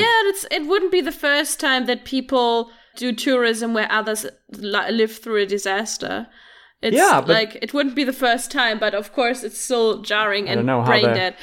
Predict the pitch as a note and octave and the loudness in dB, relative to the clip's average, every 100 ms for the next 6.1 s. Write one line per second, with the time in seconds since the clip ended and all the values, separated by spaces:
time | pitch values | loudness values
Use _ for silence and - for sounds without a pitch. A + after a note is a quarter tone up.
0 | - D4 C4 - G#3 G#3 G#3+ G#3+ C4 - | -16 -14 -8 -4 -2 0 -2 -2 -2 0
1 | - - - B2 C3 C3+ C3+ C3+ C3 B2+ | 0 -2 -2 0 4 2 4 2 2 -2
2 | - _ A#3 A3 G#3+ G3+ - G#3+ E3 C3 | -10 _ -4 -2 -4 0 0 2 2 2
3 | B2+ C3+ C3+ B2+ B2 A#2+ C3+ C3 C3+ A#2+ | 0 0 0 2 2 2 0 -2 -2 -2
4 | A#2+ B2 A#2 A#2+ B2 A#2 A2 A#2+ A#2 A2+ | 0 0 2 -2 0 -2 0 -4 -4 -4
5 | A2 A#2 C3 - B2+ A#2+ A#2 A2 A#2+ A2 | 0 2 0 0 -2 0 -4 -4 -8 -8